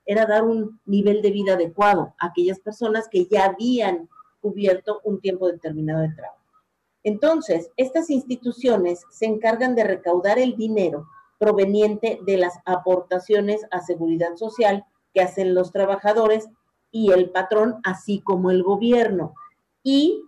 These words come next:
cuál es la diferencia? Una pensión es de por vida, Fer. Esta pensión para el trabajador es desde el momento en que termina su, su tiempo determinado de trabajo hasta que pierde la vida, hasta que fallece.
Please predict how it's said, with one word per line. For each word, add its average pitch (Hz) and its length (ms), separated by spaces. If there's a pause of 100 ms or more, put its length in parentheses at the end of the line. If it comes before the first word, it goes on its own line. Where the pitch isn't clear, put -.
(360)
cuál 165 220
es 170 120
la 208 120
diferencia? 247 640
Una 320 240
pensión 240 560 (760)
es 214 160
de 226 80
por 190 220
vida, 185 280
Fer. 135 160 (920)
Esta 247 340
pensión 214 460
para 190 160
el 175 120
trabajador 180 760
es 196 180
desde 190 220
el 190 80
momento 247 460
en 240 200
que 180 120
termina 233 720
su, 202 300
su 185 140
tiempo 202 520
determinado 175 720
de 165 120
trabajo 202 540 (300)
hasta 226 600 (340)
que 170 120
pierde 147 360
la 196 100
vida, 220 320
hasta 151 240
que 165 140
fallece. 226 520